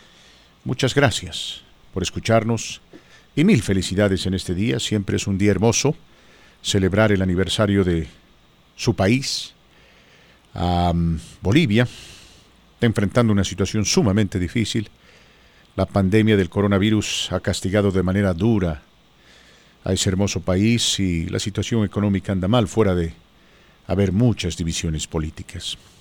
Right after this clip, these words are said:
Son momentos difíciles para Bolivia, momentos de incertidumbre. Uno siempre eleva una oración al Todopoderoso para que Él obre y para que Él bendiga, pero no deja de preocuparse, ¿no?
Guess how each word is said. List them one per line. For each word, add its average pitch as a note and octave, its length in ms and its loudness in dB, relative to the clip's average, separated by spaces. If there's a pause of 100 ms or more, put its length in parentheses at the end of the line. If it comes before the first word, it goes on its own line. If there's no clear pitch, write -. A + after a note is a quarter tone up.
(160)
Son A2+ 140 0
momentos A2 380 2
difíciles F#2+ 580 0
para F2 180 -4
Bolivia, A2 420 2 (1300)
momentos A#2+ 460 4
de A#2+ 80 2
incertidumbre. A2 720 2 (840)
Uno G2+ 160 2
siempre G#2 400 2
eleva G#2+ 260 4
una G2+ 160 4
oración G2+ 480 2
al G2 80 2
Todopoderoso G2+ 720 0
para G2 200 -2
que G#2 120 -2
Él G#2 100 2
obre A#2+ 300 2 (600)
y - 100 -4
para G2+ 200 2
que A2 140 2
Él G#2+ 80 0
bendiga, A2 500 2 (260)
pero D3 160 0
no G#2+ 140 0
deja F#2 220 -2
de E2+ 80 -4
preocuparse, D2+ 640 -6
¿no? - 160 -4